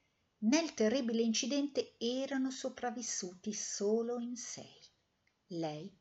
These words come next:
non c'era più. Gli altri lo chiamavano miracolo, lui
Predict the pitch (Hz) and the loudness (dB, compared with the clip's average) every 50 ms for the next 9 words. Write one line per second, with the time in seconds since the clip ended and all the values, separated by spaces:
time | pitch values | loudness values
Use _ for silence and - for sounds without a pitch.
0 | _ _ _ - 220 226 233 226 - - 240 247 254 254 - - - - - _ | _ _ _ -4 -2 -2 -2 -2 -4 -6 -8 -10 -10 -12 -12 -12 -12 -12 -14 _
1 | _ _ _ _ _ _ _ _ _ _ _ _ _ _ _ _ _ _ _ _ | _ _ _ _ _ _ _ _ _ _ _ _ _ _ _ _ _ _ _ _
2 | _ _ _ _ _ _ _ _ _ _ _ - - 165 190 190 226 240 226 - | _ _ _ _ _ _ _ _ _ _ _ -6 0 2 4 4 4 2 2 0
3 | 220 175 - - - - - _ - 214 208 208 - 202 165 165 180 190 226 220 | -4 -4 -4 -8 -14 -20 -16 _ 2 2 2 4 4 4 4 6 8 10 10 10
4 | 196 170 170 160 151 127 - - - - 151 143 - _ _ _ _ _ - - | 8 4 0 -2 -2 -4 -4 -6 -8 -8 -10 -10 -10 _ _ _ _ _ -10 -8
5 | 160 156 151 143 143 147 151 185 | -6 -4 -4 -6 -6 -8 -12 -12